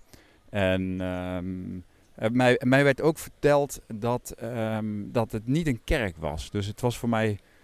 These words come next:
ja, ik weet niet welke leeftijd dat pre-, precies werkt, maar het woord kerk, dat kwam bij ons helemaal niet in onze vocabulaire voor.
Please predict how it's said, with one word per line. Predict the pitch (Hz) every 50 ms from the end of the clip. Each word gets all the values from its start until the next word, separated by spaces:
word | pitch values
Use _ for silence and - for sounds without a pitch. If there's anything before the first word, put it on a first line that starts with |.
| _ _ _ _ _ _ _
ja, | - 95 98 98
ik | 104 98
weet | 110 113
niet | 113 110
welke | 110 113 107 - 104
leeftijd | 104 120 135 135 - - -
dat | 113 107 -
pre-, | - 110 - - - -
precies | - 110 95 120 117 107 104
werkt, | 104 117 113 113 104
maar | 113 104
het | 113 104 104
woord | 123 131 117 - - -
kerk, | - 160 165 175 160 - -
dat | 117 -
kwam | - - 127 127 120
bij | 120 120
ons | 117 110 101
helemaal | 113 123 123 113 107
niet | 110 107 -
in | 101 104 98
onze | 98 90 101 92
vocabulaire | - 107 104 101 - 98 85 92 92 95 98 92 85 82
voor. | 78 - 95 98 117 143 170